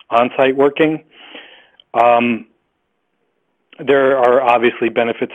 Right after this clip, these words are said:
to both, and it's, it's my belief that there will be a cultural shift toward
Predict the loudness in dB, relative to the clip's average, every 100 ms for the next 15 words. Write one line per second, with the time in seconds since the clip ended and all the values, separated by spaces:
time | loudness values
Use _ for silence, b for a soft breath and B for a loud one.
0 | -12 -2 2 2 0 -2 -4 -4 -6 -8
1 | -4 0 2 2 2 2 0 -2 -10 -20
2 | b b b b _ -8 -2 2 2 0
3 | -8 _ -18 -18 _ _ _ _ _ _
4 | _ _ _ _ _ _ _ -4 2 2
5 | 2 2 2 2 2 0 0 0 0 2
6 | 2 2 0 0 0 0 -4 -12 -20 B
7 | B B B _ -6 0 2 4 2